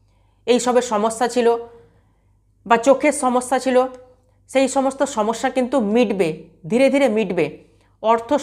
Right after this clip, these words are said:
সঞ্চয় যারা করতে পারেননি এতদিন, সাড়ে সাত বছরে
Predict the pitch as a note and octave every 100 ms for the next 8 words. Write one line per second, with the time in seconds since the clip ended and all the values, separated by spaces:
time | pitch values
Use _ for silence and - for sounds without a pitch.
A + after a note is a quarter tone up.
0 | B3 A#3+ A#3+ D4 C4+ C4+ C4+ B3+ B3 C4+
1 | C4 A3 A#3 B3 G#3 F3 G#3 B3+ A#3 G#3
2 | E3 - _ _ _ _ _ _ _ _
3 | _ _ _ _ _ _ _ _ - -
4 | A3+ A#3+ B3+ A#3 G3+ E3 - D#3+